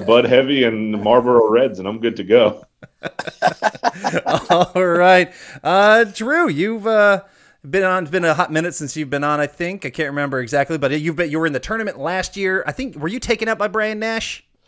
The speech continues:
Speaker 2: Or did you
Speaker 1: Um,
Speaker 2: beat Brian Nash?
Speaker 1: no, I beat Nash, and then I lost in the following round.
Speaker 2: That's what it was. Okay, I couldn't remember one, one way or the other. But, uh,
Speaker 1: Yeah.
Speaker 2: yeah, we'll see how things go for you this time. But, uh, c-, kinda remind everybody about, a little bit about you, if you don't mind.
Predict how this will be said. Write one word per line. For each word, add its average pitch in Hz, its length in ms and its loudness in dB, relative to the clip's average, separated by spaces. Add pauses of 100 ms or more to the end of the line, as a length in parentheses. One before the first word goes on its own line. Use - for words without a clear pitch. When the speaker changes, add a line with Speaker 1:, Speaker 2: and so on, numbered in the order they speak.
(280)
Speaker 2:
Or 135 260 6
did 165 60 6 (100)
you 156 80 -4
Speaker 1:
Um, - 60 -8
Speaker 2:
beat 208 160 -10
Brian 120 320 -6
Nash? 113 140 -6
Speaker 1:
no, 139 180 6
I 123 160 4 (100)
beat 143 240 -2
Nash, 120 400 2
and 104 100 -8
then 104 80 -2
I 101 100 -2
lost 101 360 2
in 98 80 -8
the 85 80 -6
following 87 520 0
round. 80 140 -10
Speaker 2:
That's 165 200 2
what 170 100 4
it 147 40 2
was. 139 180 4
Okay, 151 160 2
I 131 60 2
couldn't 185 220 0
remember 117 440 0
one, 123 240 -4
one 117 160 -6
way 117 80 -2
or 113 80 -4
the 110 140 -10
other. 110 120 -10
But, 113 360 -8
uh, 117 240 -2 (100)
Speaker 1:
Yeah. 170 180 -8
Speaker 2:
yeah, 185 100 4
we'll 175 140 2
see 208 200 -4
how 196 120 0
things 196 320 -6
go 185 200 -2
for 185 180 -6
you 180 80 -2
this 180 140 -4
time. 170 180 0
But, 196 180 2
uh, 220 240 4
c-, - 580 -12 (180)
kinda 269 180 2
remind 233 320 2
everybody 202 320 2
about, 180 320 0
a 160 60 -4
little 156 180 -4
bit 151 120 -2
about 143 240 -2
you, 131 280 -4
if 110 120 -14
you 113 60 -12
don't 117 140 -12
mind. 110 280 -16